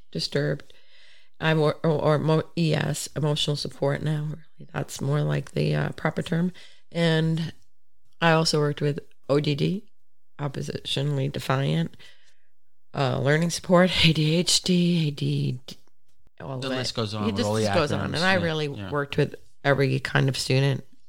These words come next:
Speaker 1: And no, it, I think I never looked at it like it could have been a brain injury. I always looked at it like l-, what was going on academically or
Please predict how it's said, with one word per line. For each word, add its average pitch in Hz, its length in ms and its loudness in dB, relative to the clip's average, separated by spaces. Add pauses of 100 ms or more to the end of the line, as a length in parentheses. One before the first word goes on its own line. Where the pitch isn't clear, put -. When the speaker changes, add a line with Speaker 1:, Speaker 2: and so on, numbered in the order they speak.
(340)
Speaker 1:
And 190 240 8
no, 170 400 6
it, - 160 -2 (200)
I 180 100 4
think 202 480 2 (460)
I 165 100 2
never 185 380 4
looked 131 280 0
at 139 80 2
it - 140 -2
like 135 180 2
it - 100 -12
could 156 160 2
have 143 120 0
been 139 180 2
a 131 40 0
brain 131 320 2
injury. 131 420 2
I 127 60 2
always 160 320 2
looked - 180 -2
at 131 120 2
it - 180 0
like 131 340 2
l-, 123 320 0 (140)
what 127 500 -6
was - 160 -6
going 127 240 0
on 131 280 -2
academically 127 920 0
or 139 580 0